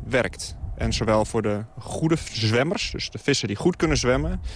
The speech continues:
die tegen wat stroming kunnen... en de, de slechte zwemmers die, eh, daar wat moeite mee hebben. En op die manier proberen we een antwoord te k-, of ja,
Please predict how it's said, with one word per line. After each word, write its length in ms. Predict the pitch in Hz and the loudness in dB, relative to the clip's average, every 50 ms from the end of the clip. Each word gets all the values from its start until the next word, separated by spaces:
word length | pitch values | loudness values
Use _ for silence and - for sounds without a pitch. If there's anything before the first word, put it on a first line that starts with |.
| - - - - | -8 -8 -6 -6
die 100 | - - | -4 0
tegen 240 | - 120 117 120 - | 2 2 2 2 0
wat 100 | 113 107 | 0 -2
stroming 400 | - - - 143 156 151 147 131 | 0 2 2 2 2 2 2 2
kunnen... 220 | - 131 127 120 | 2 2 0 2
en 160 | 123 127 131 127 | 2 2 2 4
de, 200 | 120 117 107 - | 2 2 2 0
de 80 | - 117 | 0 -2
slechte 340 | - - 123 123 - - 156 | 0 0 0 0 0 0 0
zwemmers 400 | - - 147 127 113 107 - - | 2 2 2 2 4 2 2 2
die, 220 | - 117 113 110 | 4 4 4 4
eh, 180 | 107 104 101 107 110 - - - | 4 2 2 0 0 0 2 2
daar 160 | 113 113 110 | 4 4 4
wat 120 | 110 104 | 2 2
moeite 260 | 110 127 135 139 - - | 2 2 2 2 0 0
mee 140 | 107 98 | 0 0
hebben. 340 | 95 90 82 - - - - - - - - - - - - - | 2 2 2 4 4 4 2 2 2 2 2 2 2 2 2 4
En 120 | - 117 | 4 4
op 100 | 117 117 | 4 4
die 120 | 117 147 151 | 4 4 4
manier 240 | 151 143 139 139 131 | 4 4 4 2 2
proberen 480 | - 143 131 120 131 131 139 143 147 | 2 0 0 2 4 4 4 4 4
we 180 | 143 143 143 - - | 4 4 4 2 0
een 140 | - 120 | -2 -2
antwoord 380 | - 127 143 151 - 147 143 139 | 0 0 0 0 -2 -2 -2 -2
te 60 | - | -2
k-, 300 | - - 139 131 127 123 | 0 2 2 2 4 2
of 100 | 120 117 | 2 2
ja, 260 | 131 127 123 117 113 | 2 2 2 2 2